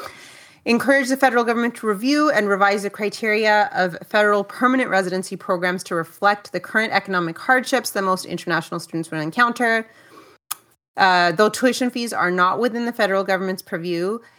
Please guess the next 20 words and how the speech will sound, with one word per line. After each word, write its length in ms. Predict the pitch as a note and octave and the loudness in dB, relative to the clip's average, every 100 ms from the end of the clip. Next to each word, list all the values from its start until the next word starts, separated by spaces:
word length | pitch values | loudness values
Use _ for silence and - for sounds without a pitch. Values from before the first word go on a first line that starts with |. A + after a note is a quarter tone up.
| _ - | _ -8
it's 220 | G3 G#3 | -6 -2
important 480 | G3+ - A3 G#3+ A3 | -4 0 0 0 -6
to 80 | |
strongly 560 | G#3 - F#3+ F#3+ F#3 F3+ | -6 2 2 4 0 -2
encourage 600 | F3 F#3 - F#3+ A3+ - | -4 -2 2 2 2 -2
the 80 | A3+ | -4
federal 300 | G#3+ G3 G3 | 0 2 2
government 380 | F#3 F#3 F#3 F3 | 0 -2 -2 -4
to 100 | - - | -8 -2
urge 360 | F3+ G#3+ A3+ | 0 2 0
provincial 420 | - - F3+ F3+ E3 | -6 -4 -2 -4 -2
governments 380 | E3+ E3 E3+ | -2 -2 -4
and 140 | E3+ E3+ | -4 -4
post-secondary 680 | F#3 F3+ F#3+ F#3+ F3 E3+ | -4 -2 -4 -2 0 0
institutions 600 | E3+ E3 - - E3+ F3 E3+ | 0 -4 -10 -8 -6 -6 -6
across 320 | - F3 E3+ | 0 0 -2
the 80 | - | -8
country 280 | F3 E3 | -8 -6
to 200 | D#3+ - | -6 -4
ad-, 140 | D#3+ | -6